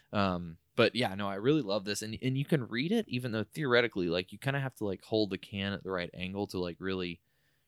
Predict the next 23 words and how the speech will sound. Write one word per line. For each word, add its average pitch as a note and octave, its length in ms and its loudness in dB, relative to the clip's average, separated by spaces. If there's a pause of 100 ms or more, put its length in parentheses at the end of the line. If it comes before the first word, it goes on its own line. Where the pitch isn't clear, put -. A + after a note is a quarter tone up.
(100)
read F#2 340 0
Tastes - 320 2
Like F2+ 160 -8
Midnight, F2 480 -8 (520)
um, E2+ 440 -4
with G2+ 160 2
chocolate G2 360 2
chip F#2+ 220 -4 (120)
cookies F2+ 460 -6
is E2+ 120 -12
kinda F2+ 260 -2
on F2 220 -4
there E2+ 160 -8
to - 100 -18
the D2 120 -8
right, E2+ 340 -2 (360)
but B2+ 240 8
it, A#2+ 200 -4
it G#2+ 260 -6
works. - 520 0 (180)
Like, F#2 160 -2
it, F#2 160 0
it, G2 200 -4